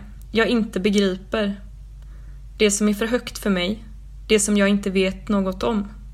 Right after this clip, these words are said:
Slutcitat. Colli intar istället en mellanposition, där Leviatan både är gudomlig metafor och besynnerligt monster. Tidigt i boken skriver hon,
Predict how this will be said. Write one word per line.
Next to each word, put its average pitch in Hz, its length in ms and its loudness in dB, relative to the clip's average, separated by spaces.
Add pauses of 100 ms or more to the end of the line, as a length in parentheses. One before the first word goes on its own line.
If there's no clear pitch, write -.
(300)
Slutcitat. - 880 -2 (1160)
Colli 294 440 4
intar 247 300 2
istället 208 600 2
en 202 160 6
mellanposition, 208 960 2 (180)
där 240 140 2
Leviatan 214 840 2 (160)
både 233 300 4
är 247 100 6
gudomlig 202 540 2
metafor 196 640 0 (220)
och 220 80 4
besynnerligt 196 540 2
monster. 185 640 0 (840)
Tidigt 269 340 2
i 302 40 2
boken 202 420 4
skriver 185 420 0
hon, 190 300 0